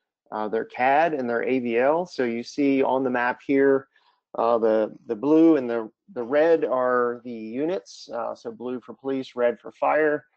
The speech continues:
Uh, and you can see them moving along. And then, uh, all the different colored, um, points on here, as we zoom in a little bit, you can see are the actual cad calls as they're coming in.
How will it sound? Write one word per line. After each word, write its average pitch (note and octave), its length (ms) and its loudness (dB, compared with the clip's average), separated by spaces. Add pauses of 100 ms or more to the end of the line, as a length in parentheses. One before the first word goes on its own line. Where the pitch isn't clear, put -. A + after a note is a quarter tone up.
(320)
Uh, G#2 100 -8
and A2 120 -8
you G#2+ 80 -8
can A2 140 -12
see D3 240 -2
them B2+ 200 0
moving B2 300 0
along. C#3 540 2 (120)
And B2 160 -2
then, C#3+ 460 2 (420)
uh, A#2+ 160 0
all D3 320 6
the D3 120 2
different C#3+ 360 -4
colored, C#3 600 0 (360)
um, G#2 480 -10 (280)
points A3 400 -4
on B2+ 180 -2
here, B2+ 280 -4
as A#2 140 -4
we B2 120 -6
zoom C3 280 -4
in E3 140 0
a C#3+ 60 2
little B2 180 0
bit, A#2 300 2 (520)
you C3 120 -6
can C3 180 -6
see D3+ 260 0
are C3+ 200 2
the C#3 140 0
actual B2+ 520 -2
cad A#2+ 420 -2
calls C3+ 400 -2
as A#2+ 240 -2
they're A#2+ 160 -6
coming A2+ 360 -10
in. A2+ 280 -10